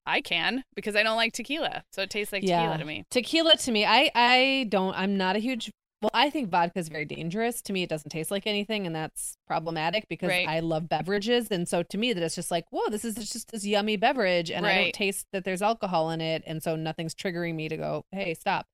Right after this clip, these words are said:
Speaker 2: Um, tequila, I just think a good, smooth tequila is really yummy. And, but I'm not a big booze per-, I'm not, like, a big spirits person.
Speaker 1: Right.
Speaker 2: Um, but I, but I do like a good tequila. But
Speaker 1: Have
Speaker 2: I, but I also really like wine.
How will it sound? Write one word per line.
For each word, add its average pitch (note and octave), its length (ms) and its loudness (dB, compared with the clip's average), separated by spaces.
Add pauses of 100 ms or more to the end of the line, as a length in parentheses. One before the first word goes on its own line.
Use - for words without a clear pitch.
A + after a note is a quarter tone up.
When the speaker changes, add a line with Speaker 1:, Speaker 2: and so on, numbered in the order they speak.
(400)
Speaker 2:
Um, F#3+ 240 0
tequila, G#3+ 640 0
I F3 140 0
just F3+ 200 -4
think F3 140 -4
a D#3 140 -6 (100)
good, D#3+ 560 -2 (560)
smooth E3+ 380 -4
tequila D#3 500 -4
is D#3+ 240 -6
really D3+ 260 -4
yummy. D3 300 -8
And, F3 100 -6
but - 100 -4
I'm G#3+ 120 4
not B3 180 4
a F#3+ 60 4
big D#3 300 -4 (320)
booze D#3+ 280 -2
per-, - 180 -14
I'm F#3+ 80 -2
not, G3+ 40 0
like, G3 140 -2
a E3+ 40 -2
big D#3 200 -6
spirits - 400 -8
person. F#3 580 -6
Speaker 1:
Right. F3 320 -2
Speaker 2:
Um, D3 360 -6 (160)
but D#3+ 100 2
I, D#3 260 0
but D3+ 80 -6
I D3 80 -2
do D3+ 220 -10
like - 200 -8
a - 40 -12
good - 180 -12
tequila. - 480 -12 (720)
But G3 140 4
Speaker 1:
Have F#3+ 160 6
Speaker 2:
I, F3+ 360 2
but G3 120 -2
I A3 100 -2
also A3 300 -4
really F3+ 240 -2
like C#3 240 -6
wine. - 240 -12